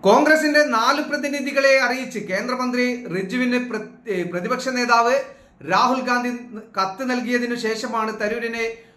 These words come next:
ഉൾപ്പെടുത്തിയുള്ള പട്ടിക കേന്ദ്രം പ്ര-, ഏ, പ്രസിദ്ധീകരിച്ചത്. ജനാധിപത്യ പ്ര-, പ്രക്രിയയിൽ പാർട്ടിയാണ് പ്രതിനിധികളെ തീരുമാനിക്കേണ്ടതെന്ന് കോൺഗ്രസും ദേശീയ പ്രശ്നങ്ങളിൽ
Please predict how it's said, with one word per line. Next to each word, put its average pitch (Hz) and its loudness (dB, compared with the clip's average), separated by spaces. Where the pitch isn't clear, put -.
ഉൾപ്പെടുത്തിയുള്ള 240 0
പട്ടിക 220 -2
കേന്ദ്രം 214 -2
പ്ര-, 208 -12
ഏ, 165 -2
പ്രസിദ്ധീകരിച്ചത്. 170 -6
ജനാധിപത്യ 294 0
പ്ര-, 226 -6
പ്രക്രിയയിൽ 269 0
പാർട്ടിയാണ് 262 0
പ്രതിനിധികളെ 254 -4
തീരുമാനിക്കേണ്ടതെന്ന് 240 -2
കോൺഗ്രസും 247 -2
ദേശീയ 240 -2
പ്രശ്നങ്ങളിൽ 240 -4